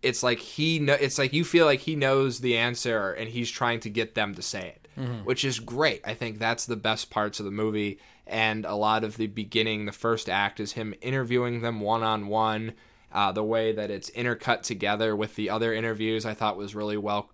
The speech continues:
Speaker 1: well done and well executed to
Speaker 2: Very
Speaker 1: where
Speaker 2: clever, too.
Speaker 1: Yeah, it's fun. And it's, it's, I mean, it's, you know, it's not,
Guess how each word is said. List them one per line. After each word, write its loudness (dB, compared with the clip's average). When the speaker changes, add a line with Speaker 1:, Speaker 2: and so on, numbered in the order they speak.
Speaker 1:
well 2
done 0
and -4
well 2
executed 0
to 4
Speaker 2:
Very 8
Speaker 1:
where 2
Speaker 2:
clever, 6
too. -4
Speaker 1:
Yeah, 4
it's -4
fun. 6
And -2
it's, -2
it's, 2
I 6
mean, 6
it's, 2
you 2
know, 6
it's 2
not, 2